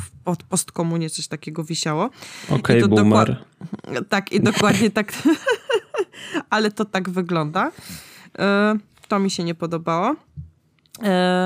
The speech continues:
Speaker 1: na początku miałam troszeczkę problemy z Tris. Mm, i nie chodzi tutaj o kolor włosów i pro-, p-, pierwowzór,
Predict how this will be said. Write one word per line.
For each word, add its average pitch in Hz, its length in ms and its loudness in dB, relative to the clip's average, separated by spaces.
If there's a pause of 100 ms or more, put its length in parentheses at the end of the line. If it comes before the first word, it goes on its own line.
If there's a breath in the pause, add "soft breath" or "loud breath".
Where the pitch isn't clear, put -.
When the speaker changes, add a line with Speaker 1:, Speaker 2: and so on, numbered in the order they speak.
(540 soft breath)
Speaker 1:
na 208 180 0
początku 233 600 0
miałam 196 360 2
troszeczkę - 500 -4
problemy 180 500 0
z - 120 -4
Tris. - 480 -2 (960)
Mm, 185 640 0 (400)
i 202 100 4
nie 233 120 4
chodzi 233 240 2
tutaj 196 260 0
o 170 80 0
kolor 180 340 0
włosów 185 420 -2
i 175 80 -4
pro-, 180 220 -2 (240)
p-, 160 240 -2
pierwowzór, 175 960 -4